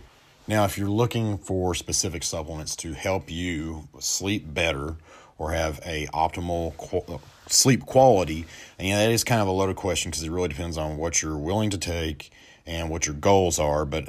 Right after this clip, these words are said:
there's specifically some nootropic type compounds that I would absolutely suggest. Um, and I'm just gonna go through a list of those. So L-tyrosine. Now, L-tyrosine is an amino acid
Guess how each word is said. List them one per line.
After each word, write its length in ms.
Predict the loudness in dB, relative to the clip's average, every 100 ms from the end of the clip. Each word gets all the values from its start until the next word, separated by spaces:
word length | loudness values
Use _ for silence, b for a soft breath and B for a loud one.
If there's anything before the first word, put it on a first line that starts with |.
| -8
there's 440 | -6 -4 -2 -4 -6
specifically 680 | -8 -2 2 4 4 4 2
some 260 | 2 -2 0
nootropic 640 | 0 -2 0 2 2 -2
type 280 | 2 2 2
compounds 540 | 0 0 0 -2 -4 -2
that 120 | 0
I 60 |
would 160 | 0 -2
absolutely 680 | -2 -2 -2 -2 0 0 -2
suggest. 640 | -4 -4 -2 -2 -2 -8 -10 B B B B
Um, 440 | -2 0 2 0 -4 -6
and 120 | -4
I'm 100 | -2
just 160 | 0
gonna 140 | 0 0
go 200 | 0 0
through 280 | -2 -2 -2
a 20 |
list 300 | -2 -2 -4
of 80 | -4
those. 360 | -4 -4 -8 -10 B B B
So 300 | -2 0 0
L-tyrosine. 880 | -2 -2 4 4 4 2 -4 -6 -10 B B B
Now, 120 | -8 -2
L-tyrosine 760 | 0 4 6 6 4 0 -2
is 180 | -4 -4
an 60 | -4
amino 420 | -2 0 0 -2
acid 600 | -2 0 0 0 -2 -6